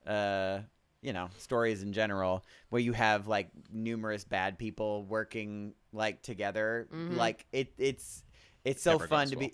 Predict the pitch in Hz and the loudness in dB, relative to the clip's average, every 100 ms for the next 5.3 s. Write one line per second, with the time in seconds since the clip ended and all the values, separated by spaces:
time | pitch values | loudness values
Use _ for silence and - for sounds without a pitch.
0 | - 147 196 143 151 175 170 165 175 131 | -6 -2 0 0 4 4 6 6 4 2
1 | - 147 151 160 156 170 143 - 147 107 | 2 4 4 4 0 -2 -2 2 4 4
2 | - - 120 117 113 110 127 113 - 143 | 0 -6 -4 0 0 0 -2 -4 0 0
3 | 131 127 127 156 151 143 135 120 120 110 | 0 -2 4 6 6 4 2 0 2 2
4 | 101 95 98 85 78 64 73 - 101 92 | 0 -6 -6 -6 -6 -8 -10 -6 -4 -2
5 | 87 87 | -6 -10